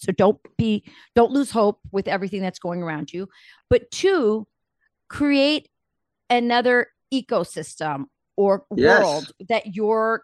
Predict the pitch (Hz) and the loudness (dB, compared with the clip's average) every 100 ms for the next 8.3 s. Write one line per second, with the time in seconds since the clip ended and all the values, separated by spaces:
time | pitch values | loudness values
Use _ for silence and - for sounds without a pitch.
0 | _ - 220 190 226 202 226 285 311 233 | _ -6 -6 -4 -6 -4 0 2 2 2
1 | 214 208 247 285 262 220 220 214 196 190 | 0 0 0 2 2 0 -2 -2 -4 -4
2 | 208 180 190 185 190 - 185 175 - - | -8 -4 -2 -2 -4 -4 -4 -4 -12 -20
3 | _ 190 196 233 302 254 190 185 185 180 | _ 0 2 2 4 4 4 4 4 4
4 | - 185 170 175 208 285 269 262 240 220 | 4 2 0 -2 -6 -4 -2 0 0 2
5 | 208 226 220 233 226 226 208 226 208 - | 0 0 0 0 0 -2 -4 -2 -2 -4
6 | 208 202 202 - 214 - 208 196 202 - | -2 -2 -2 0 -2 0 0 0 -2 0
7 | 196 175 175 - 160 - _ - 208 202 | 0 0 -2 -8 -10 -12 _ -8 -6 -2
8 | 165 160 - | 0 -2 -4